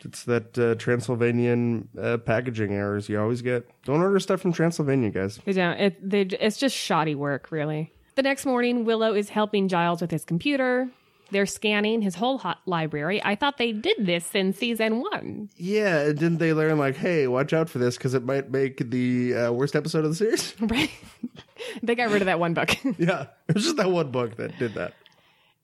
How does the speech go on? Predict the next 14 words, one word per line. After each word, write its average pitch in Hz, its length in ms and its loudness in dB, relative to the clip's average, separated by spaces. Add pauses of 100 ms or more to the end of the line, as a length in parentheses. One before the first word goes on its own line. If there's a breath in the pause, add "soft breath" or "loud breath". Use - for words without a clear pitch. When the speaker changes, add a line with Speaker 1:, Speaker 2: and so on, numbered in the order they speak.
(180)
Speaker 2:
Uh, 175 400 0
it 196 160 -2
seems 233 360 0
that 214 160 -2
Giles 185 380 0
has 196 100 -4
spent - 200 -4
his 185 120 -2
whole 180 200 0
summer 175 400 0
organizing 175 640 0
his 196 200 -2
Watcher 160 400 -4
stuff. - 580 -8